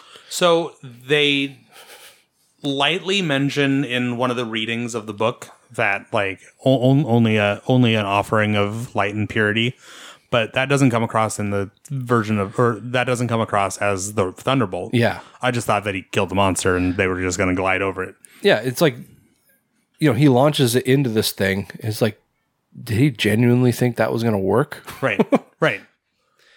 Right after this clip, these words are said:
Speaker 2: Because, you know, it makes you think it's not going to at first.
Speaker 1: Right.
Speaker 2: Um,
Speaker 1: Right, because he, like, he grabs him by the, the, the, the big baddie, grabs him by the,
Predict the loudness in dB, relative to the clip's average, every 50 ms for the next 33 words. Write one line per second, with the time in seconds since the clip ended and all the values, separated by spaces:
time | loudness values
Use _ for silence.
0 | _ _ _ 4 4 4 4 0 0 2 4 6 6 4 4 2 2 2 2 0
1 | 0 -4 0 2 2 2 2 -2 -2 0 0 -2 0 0 2 2 2 2 0 -2
2 | -4 -6 -6 -2 0 0 0 0 -2 -6 -10 -12 -14 _ -6 -6 -6 -6 _ -20
3 | -20 _ -18 -16 -14 -14 -16 -16 -14 -6 -2 0 0 2 0 0 -2 -4 -10 -12
4 | -16 -20 _ _ _ _ _ _ _ _ _ _ _ _ _ _ _ -2 0 0
5 | -2 -8 -6 -4 -6 -6 -6 -6 _ _ _ -2 -2 -2 -2 -6 -18 _ -6 -2
6 | -2 0 -2 -2 -6 -10 -8 -4 -2 0 0 0 0 0 0 2 2 2 2 2
7 | 2 2 0 0 -2 -2 -4 -6 _ _ -2 0 0 0 0 0 2 2 2 2
8 | 0 -2 -4 -8 -8 -2 -2 0 0 0 -2 0 -2 -2 -2 -2 -4 -6 -8 -10
9 | -16 -20 -20 -6 _ 0 0 2 0 0 0 2 4 4 4 4 2 0 0 0
10 | 0 -2 -2 -4 -8